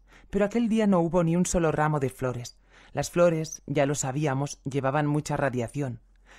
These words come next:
Antes de empezar el curso, en la escuela no vinieron a trabajar los carpinteros y los pintores como antes, sino unos soldados. Los militares segaron las flores, arrancaron la tierra y se la llevaron a alguna parte en unos camiones con remolques.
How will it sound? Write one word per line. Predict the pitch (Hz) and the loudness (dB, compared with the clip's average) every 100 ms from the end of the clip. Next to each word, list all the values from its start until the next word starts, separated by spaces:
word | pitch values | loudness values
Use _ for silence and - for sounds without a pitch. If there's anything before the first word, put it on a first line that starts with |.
| - | -6
Antes | - 202 233 | -2 0 0
de | 220 | 0
empezar | 196 196 202 | -2 -2 0
el | 190 - | -2 -2
curso, | 214 190 175 | -6 -4 -2
en | 165 | -2
la | 131 | -2
escuela | 127 - 180 160 156 | -4 -2 0 0 0
no | 151 | 0
vinieron | 156 156 160 156 | 0 0 0 0
a | 139 | 0
trabajar | 123 123 143 143 | -2 -2 -2 -2
los | 135 | -2
carpinteros | - 139 127 113 139 143 131 | -4 -4 -2 -2 0 -2 -2
y | 131 | -4
los | 113 - | -6 -4
pintores | 117 113 165 147 120 | -4 -2 -2 -2 -6
como | - 120 123 | -6 -2 0
antes, | 170 - 131 - - - - | -2 -4 -8 -10 -20 -20 -6
sino | 190 185 | 0 2
unos | 190 220 208 | 2 0 0
soldados. | 175 135 139 123 113 - _ _ _ - _ | -2 0 -2 -4 -10 -16 _ _ _ -20 _
Los | 156 151 | -2 0
militares | 160 156 180 170 185 - | 0 0 2 2 2 0
segaron | 160 156 165 147 | -2 0 2 2
las | 139 | 0
flores, | - 127 123 - _ _ - | -4 -4 -6 -14 _ _ 0
arrancaron | 185 185 185 220 220 | 2 2 2 2 2
la | 180 | 2
tierra | 170 190 160 139 | 2 0 0 -2
y | |
se | - 147 | -4 -2
la | 147 | -2
llevaron | 135 156 170 160 | 0 0 0 0
a | |
alguna | 143 147 165 147 | -2 0 -2 0
parte | - 156 - 123 | -2 -2 -2 -2
en | 139 | 0
unos | 147 - | -2 -2
camiones | 143 127 147 131 - | -2 0 2 0 -2
con | 135 | -4
remolques. | 123 123 131 127 - 123 | -2 -2 -2 -2 -8 -14